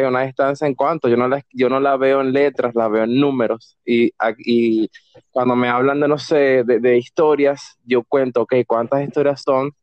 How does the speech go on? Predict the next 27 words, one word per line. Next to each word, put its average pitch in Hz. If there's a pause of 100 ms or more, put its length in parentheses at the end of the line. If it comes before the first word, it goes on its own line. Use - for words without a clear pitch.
(180)
Y 120
a-, 110 (1200)
tantas, 139
tantas 127
palabras, 127
tantas 127
letras. 135 (380)
Y 127
fíjense 143
que 147
esto, 156
eso 135
es 143
la, 147
tal 127
vez 143
la, 151
la 127
forma 131
en 127
cómo 143
se 139
reproduce 123
la, 131
la 117
inspiración, 117
¿no? 151